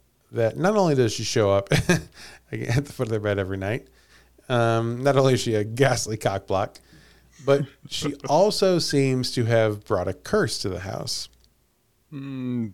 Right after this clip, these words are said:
Speaker 2: besides just the creeping the shit out of everybody?
Speaker 1: Correct.
Speaker 2: Like more, more, okay.
Speaker 1: Yeah, like a more active curse, such that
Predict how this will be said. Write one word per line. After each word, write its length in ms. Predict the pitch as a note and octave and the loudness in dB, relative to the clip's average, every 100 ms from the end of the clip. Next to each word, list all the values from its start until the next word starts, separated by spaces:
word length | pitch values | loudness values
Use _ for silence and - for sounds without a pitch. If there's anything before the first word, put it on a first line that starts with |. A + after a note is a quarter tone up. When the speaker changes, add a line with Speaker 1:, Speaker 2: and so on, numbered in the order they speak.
| - | -6
Speaker 2:
besides 560 | A2 G2 - G2+ B2+ - | -4 -4 -2 0 -2 -4
just 160 | D3+ | -6
the 80 | C3+ | -6
creeping 320 | - C#3+ C#3+ | -4 -4 -2
the 60 | C3+ | -4
shit 180 | - D3+ | -4 -4
out 80 | |
of 60 | D#3 | -4
everybody? 460 | D#3+ E3 E3 F3 F#3+ | -6 -4 -4 -6 -6
Speaker 1:
Correct. 400 | - C#3 B2+ A2 | 0 4 4 4
Speaker 2:
Like 0 | |
more, 180 | B2 B2+ - - _ _ | 0 -4 -10 -20 _ _
more, 340 | B2+ B2+ B2 A2 _ - D#3 | 0 2 2 -2 _ -10 -4
okay. 200 | F#3 G3 - | -4 -6 -6
Speaker 1:
Yeah, 180 | C3+ A2 | -2 0
like 140 | G#2 | 0
a 60 | A#2+ | 0
more 280 | C#3 D#3+ D#3+ | 2 2 2
active 380 | D3 - G#2 - | -2 -2 -6 -4
curse, 380 | C#3 D#3+ - - - - - _ _ _ _ | -4 -4 -6 -12 -20 -20 -20 _ _ _ _
such 440 | - - G#3+ G#3+ | -2 4 4 2
that 580 | C3 C3+ B2 A#2+ A2 - | 0 2 4 4 2 -4